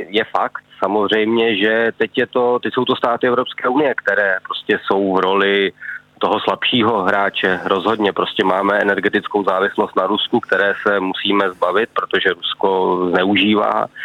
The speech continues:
ty dodávky dlouhodobě, už před válkou to dělalo, před svojí invazí na Ukrajinu mám na mysli.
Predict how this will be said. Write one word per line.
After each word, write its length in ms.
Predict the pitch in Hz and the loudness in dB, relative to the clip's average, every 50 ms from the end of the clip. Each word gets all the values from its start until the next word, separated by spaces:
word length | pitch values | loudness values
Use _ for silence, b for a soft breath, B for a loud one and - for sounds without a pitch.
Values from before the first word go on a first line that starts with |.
| B B B B - - | B B B B -4 -4
ty 100 | - 107 | -2 0
dodávky 500 | 104 101 104 104 104 101 - - 127 107 | 0 0 0 0 0 -2 -4 -4 -4 0
dlouhodobě, 760 | 101 101 101 92 98 110 107 107 101 98 110 107 104 107 104 | 0 0 0 0 0 0 0 0 0 0 0 2 2 2 0
už 440 | 101 92 92 - 95 - - - - | 0 -2 -4 -6 -8 -8 -10 -8 -4
před 180 | - - 87 85 | -4 -2 0 0
válkou 480 | 92 98 101 113 110 - 110 110 110 | 0 0 0 0 0 0 0 -2 0
to 140 | - - 113 | 0 -2 0
dělalo, 440 | 104 107 107 107 107 107 104 104 101 | 0 0 0 2 0 0 0 -2 -2
před 180 | - - - | -4 -8 -10
svojí 220 | - - 98 98 98 | -4 -4 -2 0 0
invazí 360 | 98 95 95 101 92 98 95 | 2 2 0 0 0 0 0
na 80 | 92 92 | 2 0
Ukrajinu 500 | 98 - - - 110 107 107 113 110 110 | 0 0 0 0 0 2 2 2 2 2
mám 220 | 107 104 104 107 | 2 2 2 2
na 80 | 107 104 | 2 2
mysli. 400 | 110 107 - - - 113 110 | 0 0 0 0 0 0 0